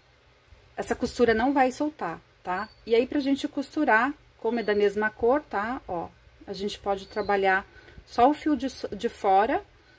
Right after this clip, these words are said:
ou pode fazer os dois fios também, que não vai dar problema por causa da mesma cor, tá? Ó, os dois fios de fora eu tô pegando aqui. E aí, eu vou fazer essa emenda aqui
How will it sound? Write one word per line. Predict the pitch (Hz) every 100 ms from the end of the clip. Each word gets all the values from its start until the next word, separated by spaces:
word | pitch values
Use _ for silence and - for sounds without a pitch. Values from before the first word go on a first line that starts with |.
| _ _
ou | 269 311
pode | 330 294
fazer | 311 302 247 277 -
os | 262 226
dois | 247 277 294
fios | 277 262 262 - - - - _ _ - _ _ _ _ _ - -
também, | 247 240 208 233
que | -
não | 226 247
vai | 240 233
dar | 220 226
problema | 254 214 196 208
por | 214 220
causa | - 196 202
da | 202
mesma | 208 208 240
cor, | - 165 165
tá? | 170 196
Ó, | 180 180 _ _ _ _ -
os | 190
dois | 180 208 214
fios | 233 214
de | 220
fora | - 190 180 202 233 -
eu |
tô | 196 196
pegando | - 202 180 180 185
aqui. | 226 - 240 311 - - - - -
E | 240
aí, | 254
eu | 302
vou | 294
fazer | 294 320 285 247 269 320 - _ _ _
essa | 214 214 262
emenda | 240 226 262
aqui | 233 - 247 302